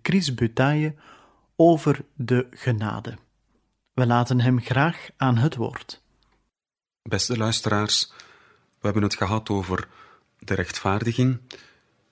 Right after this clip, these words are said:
Speaker 2: Nu gaan we het hebben over de bron die gebruikt wordt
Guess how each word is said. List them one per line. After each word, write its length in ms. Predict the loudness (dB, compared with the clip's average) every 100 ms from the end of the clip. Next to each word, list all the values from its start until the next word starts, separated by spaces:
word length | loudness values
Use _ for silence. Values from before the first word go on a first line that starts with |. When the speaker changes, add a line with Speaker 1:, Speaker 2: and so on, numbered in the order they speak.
| _ _ _ _ _ _
Speaker 2:
Nu 140 | -2
gaan 120 | 2 0
we 40 |
het 120 | 0
hebben 220 | -2 0
over 240 | 0 0 -2
de 120 | 2
bron 420 | 4 4 4 0 -8 -20 -20 _ _ _ _ _ _ _ _
die 280 | -8 -2 -2
gebruikt 460 | 0 0 0 0 -2
wordt 420 | -4 -2 -6